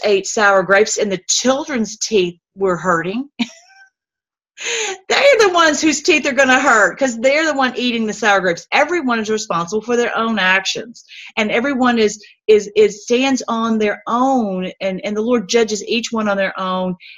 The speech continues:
And, um, and, you know, it's not about that your genes are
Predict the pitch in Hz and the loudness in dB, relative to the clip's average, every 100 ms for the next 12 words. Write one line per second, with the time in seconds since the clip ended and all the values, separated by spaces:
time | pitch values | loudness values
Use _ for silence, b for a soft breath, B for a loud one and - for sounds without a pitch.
0 | _ 208 202 196 185 180 170 160 - _ | _ -2 0 0 0 0 0 -6 -14 _
1 | _ _ - 202 190 180 170 - _ _ | _ _ -6 -4 -2 -6 -8 -14 _ _
2 | _ _ - 196 185 - 196 - 202 220 | _ _ -4 -2 -2 0 -2 0 2 2
3 | 233 180 196 185 185 - 175 _ 190 175 | 2 -2 0 2 0 -2 -14 _ -4 -2
4 | 185 202 190 156 190 208 240 226 185 180 | 2 4 2 -4 -2 0 0 0 -2 -6
5 | - 175 170 175 165 165 | -6 -4 0 2 2 -2